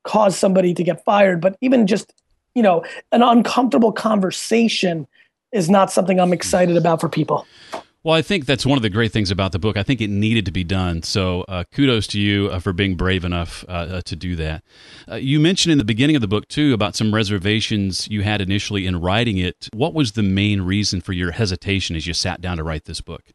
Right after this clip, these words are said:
Speaker 1: I'll give you the real, uh, answers, all of them. Um, one, I just didn't want to write another book.
Speaker 2: Mm.
Speaker 1: <laughs> I really didn't. Two, I didn't want to give away VaynerMedia's secret sauce.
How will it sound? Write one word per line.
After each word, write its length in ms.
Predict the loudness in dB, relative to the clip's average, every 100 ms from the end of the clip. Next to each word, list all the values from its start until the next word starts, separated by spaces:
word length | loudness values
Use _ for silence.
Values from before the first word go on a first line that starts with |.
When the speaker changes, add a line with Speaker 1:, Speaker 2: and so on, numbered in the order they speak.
| _
Speaker 1:
I'll 140 | 2 4
give 160 | 4
you 60 | 4
the 100 | 4
real, 240 | 4 6
uh, 100 | 4 2
answers, 440 | -2 0 -2 0 4
all 180 | 4
of 80 | 4
them. 260 | 2 0 -4 -10 -20 -2
Um, 500 | 2 4 4 2 -2 _ _ -20 _ _ -6
one, 420 | 4 6 6 6
I 200 | 2 0
just 260 | -2 -6 -2
didn't 180 | 0
want 140 | 2 2
to 80 | 2
write 180 | 2
another 240 | 4 0 0
book. 460 | -6 2 2 2 -4
Speaker 2:
Mm. 880 | 0 0 4 2 4 0 2 0 2
Speaker 1:
<laughs> 20 |
I 60 | 4
really 280 | 4 4
didn't. 400 | 2 2 2 0 _ -20 _ _ _
Two, 580 | -2 2 4 6 6 4 0 _ _ _ 2
I 140 | 2
didn't 400 | 2 2 2 4
want 160 | 4 4
to 60 |
give 180 | 4 4
away 240 | 4 4 4
VaynerMedia's 640 | 4 4 4 4 4 2
secret 320 | 0 0 -2
sauce. 520 | 2 4 4 2 -4